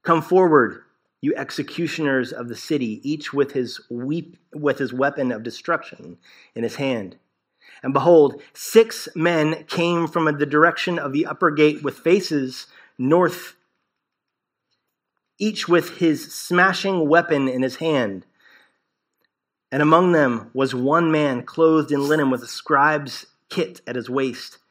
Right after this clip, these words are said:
And they came in and stood beside the bronze altar. Then the glory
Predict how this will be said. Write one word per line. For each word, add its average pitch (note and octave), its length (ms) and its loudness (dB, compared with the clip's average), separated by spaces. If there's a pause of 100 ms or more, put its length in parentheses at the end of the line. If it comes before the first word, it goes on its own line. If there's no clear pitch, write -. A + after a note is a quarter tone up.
(240)
And A2 100 -10
they A#2 40 -6
came D#3 320 -2
in C#3+ 180 0
and A2+ 140 -6
stood D3 260 -6
beside B2+ 360 -2
the B2 60 -6
bronze B2+ 360 -2
altar. B2+ 360 -4
Then C#3 420 0 (260)
the D#3 80 0
glory F3+ 800 4